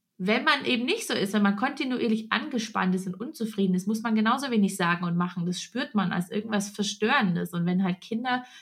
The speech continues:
mit Eltern zusammen sind, die vielleicht nicht rumschreien, weil sie sich gut im Griff haben, aber trotzdem unzufrieden und angespannt sind, dann sind sie ständig dieser Atmosphäre ausgesche-, ausgesetzt. Und das, deswegen finde ich es einfach wichtig, dass man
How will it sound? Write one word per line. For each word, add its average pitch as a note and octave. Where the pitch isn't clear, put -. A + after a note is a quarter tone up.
mit F#3+
Eltern A3
zusammen A3+
sind, A3
die G3+
vielleicht F#3+
nicht F3
rumschreien, C4
weil G#3+
sie G3
sich F#3+
gut G3+
im F3+
Griff A3+
haben, C4
aber F#3
trotzdem A3
unzufrieden B3+
und B3
angespannt A#3+
sind, B3
dann G3+
sind G#3+
sie A#3
ständig A3+
dieser A3
Atmosphäre G3
ausgesche-, -
ausgesetzt. F3
Und F#3
das, G3+
deswegen G3+
finde G3+
ich F#3
es F#3+
einfach F3+
wichtig, F#3+
dass F#3
man F3